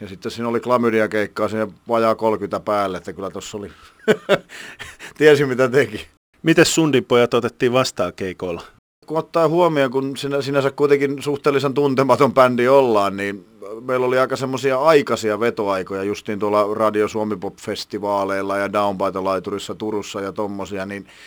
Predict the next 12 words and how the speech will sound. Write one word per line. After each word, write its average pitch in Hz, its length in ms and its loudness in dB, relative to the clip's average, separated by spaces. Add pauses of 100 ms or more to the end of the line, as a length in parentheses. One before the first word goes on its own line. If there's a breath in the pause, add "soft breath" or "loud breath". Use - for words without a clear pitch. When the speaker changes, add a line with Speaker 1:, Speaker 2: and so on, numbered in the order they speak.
(280 loud breath)
Speaker 1:
siihen 185 420 2
nähden, 135 380 4
niin 131 140 -4
kyllä 143 180 2
täytyy 147 280 2
sanoa, 160 240 2
että 139 160 -2
jengi 143 300 2
oli 107 140 2
tosi 113 360 -2
hyvin 80 260 -10
mukana. 80 400 -16